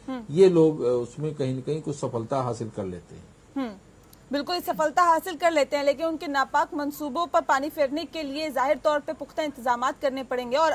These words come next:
Speaker 2: आतंकवाद को लेकर एक ठोस नीति बनाने की जरूरत है ताकि आतंकवादी अपने नापाक मंसूबों को कामयाब ना कर सके। यहाँ, अ, आपसे जानना चाहेंगे विजय जी, क्योंकि अगर हम बात अयोध्या की करें तो अयोध्या मामले में दो हज़ार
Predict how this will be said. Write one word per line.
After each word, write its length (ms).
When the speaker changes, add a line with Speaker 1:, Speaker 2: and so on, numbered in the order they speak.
Speaker 2:
आतंकवाद 500
को 100
लेकर 280
एक 260
ठोस 220
नीति 240
बनाने 300
की 120
जरूरत 380
है 140
ताकि 240
आतंकवादी 560
अपने 400
नापाक 400
मंसूबों 400
को 120
कामयाब 500
ना 140
कर 140
सके। 340
यहाँ, 360
अ, 80
आपसे 360
जानना 220
चाहेंगे 380
विजय 260
जी, 160
क्योंकि 280
अगर 160
हम 200
बात 260
अयोध्या 380
की 160
करें 300
तो 120
अयोध्या 460
मामले 360
में 300
दो 220
हज़ार 360